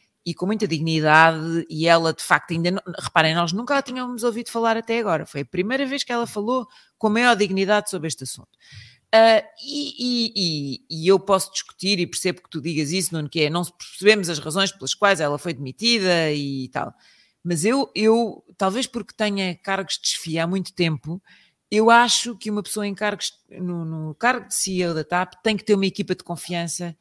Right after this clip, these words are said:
e tem que, e, e sobretudo com a missão,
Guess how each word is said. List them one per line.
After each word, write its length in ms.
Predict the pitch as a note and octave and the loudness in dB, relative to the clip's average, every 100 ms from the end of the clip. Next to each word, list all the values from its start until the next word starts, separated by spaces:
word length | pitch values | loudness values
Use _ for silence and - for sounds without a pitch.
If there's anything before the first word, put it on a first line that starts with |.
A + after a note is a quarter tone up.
| _ _ _ - | _ _ _ -4
e 100 | G#3+ | 0
tem 240 | B3 A#3 | 0 0
que, 380 | - G#3+ A3 A3 | -2 0 0 0
e, 140 | G3 F#3+ | -6 -4
e 80 | |
sobretudo 380 | F#3+ A3 - A3+ | -4 -4 -6 -8
com 100 | - | -4
a 60 | F3 | -4
missão, 520 | F#3 - F#3+ E3+ C#3+ | -4 -4 -2 -2 -6